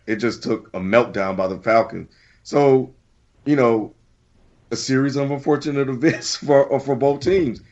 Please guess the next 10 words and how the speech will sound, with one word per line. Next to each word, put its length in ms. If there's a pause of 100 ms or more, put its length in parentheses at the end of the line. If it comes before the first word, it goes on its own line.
(340)
He's 180
the 100
luckiest 400
Super 200
Bowl 240
winning 220
quarterback 480
of 140
all 220
time. 460